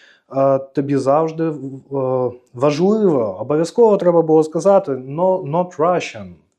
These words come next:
Ukrainian», навіть якщо вони не знали, де та Україна знаходиться. Ну, всі маємо бути цивілізованими людьми. А якщо українці поводять, е, себе цивілізовано,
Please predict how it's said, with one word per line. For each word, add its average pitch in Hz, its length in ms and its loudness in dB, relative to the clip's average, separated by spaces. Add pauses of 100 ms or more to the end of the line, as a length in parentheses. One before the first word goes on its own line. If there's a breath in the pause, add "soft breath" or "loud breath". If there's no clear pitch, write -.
(280)
Ukrainian», 139 800 -2
навіть 202 340 -6
якщо 180 240 -6
вони 170 200 -2
не 156 100 0
знали, 139 560 -2
де 135 240 0
та 131 160 -6
Україна 113 520 -6
знаходиться. 123 840 -6 (540 loud breath)
Ну, 226 60 -4
всі 247 280 -6
маємо 226 300 -2
бути 208 220 -4
цивілізованими 185 720 -2
людьми. 180 580 -2 (120)
А 131 100 -2
якщо 147 460 -2
українці 226 520 -4
поводять, 170 800 0
е, 127 920 0
себе 147 420 -2
цивілізовано, 240 840 0